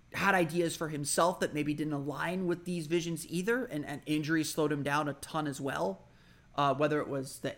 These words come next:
the foot injury that knocked him out of his, for a good chunk of his rookie year, uh, or the jaw injury that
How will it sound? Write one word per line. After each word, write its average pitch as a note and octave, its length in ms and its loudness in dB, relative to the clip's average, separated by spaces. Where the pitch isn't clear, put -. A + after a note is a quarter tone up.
the C#3 120 -6
foot F#3+ 240 4
injury F3 340 0
that D#3 160 -2
knocked D3 260 2
him D3+ 120 2
out C#3+ 280 2
of D3 120 4
his, C3+ 180 -4
for D3+ 120 2
a C3+ 60 0
good D3 160 0
chunk D3+ 220 -2
of B2+ 40 -10
his C3 140 -4
rookie G#3+ 220 2
year, G3 400 6
uh, D3+ 140 6
or D3+ 420 4
the - 80 -4
jaw F3 240 6
injury E3+ 360 2
that D3+ 280 -2